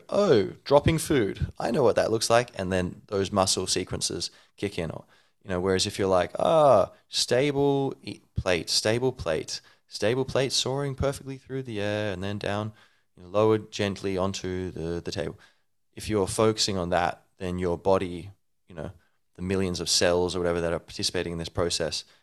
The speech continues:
seem to, um, in my experience, have a drastically improved, um, results, you know? Um, yeah, and I remember I used to carry pizzas around and,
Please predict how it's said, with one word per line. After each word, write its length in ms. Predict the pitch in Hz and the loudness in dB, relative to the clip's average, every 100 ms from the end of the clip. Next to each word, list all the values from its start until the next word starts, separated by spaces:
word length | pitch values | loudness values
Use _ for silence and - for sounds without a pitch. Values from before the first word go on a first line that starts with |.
| _ _ _ | _ _ _
seem 300 | - 98 92 | -6 -4 -4
to, 160 | - 85 80 - - | -4 -4 -4 -6 -4
um, 340 | 78 76 76 - _ - _ _ _ _ | -2 -4 -8 -14 _ -20 _ _ _ _
in 100 | 95 | -4
my 140 | 90 | -4
experience, 540 | 85 - 92 80 - - _ - | -2 -2 -2 -4 -6 -10 _ -14
have 160 | 85 | -10
a 80 | 87 - _ | -10 -12 _
drastically 680 | - 101 95 - - 90 90 | -2 2 2 -2 -6 -8 -6
improved, 520 | 104 - 90 82 - - _ _ _ _ - | -2 0 0 -4 -10 -20 _ _ _ _ -6
um, 640 | 82 78 80 - - - - | -4 -4 -6 -8 -10 -14 -10
results, 600 | 90 85 87 - - - | -6 -2 -2 -4 -8 -8
you 80 | 87 | -8
know? 180 | 82 101 - _ _ _ _ | -8 -8 -14 _ _ _ _
Um, 720 | 95 92 90 90 90 87 87 _ _ _ _ - _ _ _ _ _ | 0 2 4 2 0 -4 -8 _ _ _ _ -20 _ _ _ _ _
yeah, 140 | 120 | -2
and 80 | 80 | 0
I 40 | 87 | 0
remember 200 | 95 92 | 2 2
I 20 | |
used 140 | 92 | 0
to 120 | - 98 | -4 -2
carry 120 | 87 | 2
pizzas 360 | 107 101 87 | 2 0 -4
around 340 | 82 76 69 - | -6 -6 -6 -10
and, 140 | - | -12